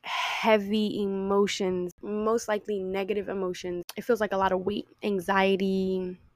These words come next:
sadness, like, frustration, fear, anger, stuff like that. Okay, so some of my personal pet peeves and triggers are loud chewing. I really, really don't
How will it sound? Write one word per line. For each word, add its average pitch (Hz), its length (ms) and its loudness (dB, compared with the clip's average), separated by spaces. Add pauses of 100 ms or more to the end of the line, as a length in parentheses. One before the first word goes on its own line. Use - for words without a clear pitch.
(100)
sadness, 185 1000 0 (360)
like, 185 180 -4
frustration, 190 760 -2 (120)
fear, 196 420 2
anger, 190 680 4 (280)
stuff - 260 -4
like - 160 -6
that. - 300 -4
Okay, 220 260 2
so 202 220 -2
some 254 180 2
of 339 60 4
my 349 100 4
personal 254 340 -2
pet - 220 -2
peeves 185 400 -8
and 185 160 -8
triggers 175 480 -4
are 180 480 2
loud 262 480 0
chewing. 170 460 -4 (1120)
I 269 80 4
really, 277 440 2
really 254 460 -2 (240)
don't 214 400 -4